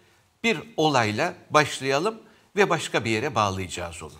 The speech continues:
"Olağanlaşan olağanüstü," diyor Yılmaz Özdil. Gençlik Kolları Başkanı tutuklanıyor,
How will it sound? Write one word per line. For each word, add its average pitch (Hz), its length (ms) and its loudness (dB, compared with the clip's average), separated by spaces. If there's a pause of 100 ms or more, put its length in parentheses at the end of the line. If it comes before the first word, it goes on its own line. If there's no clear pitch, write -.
(1200)
"Olağanlaşan 185 1040 6
olağanüstü," 98 880 -2
diyor 92 280 -10 (160)
Yılmaz 101 400 -2
Özdil. 85 300 -12 (1600)
Gençlik 220 420 8
Kolları 147 380 4
Başkanı 135 420 0
tutuklanıyor, 113 720 0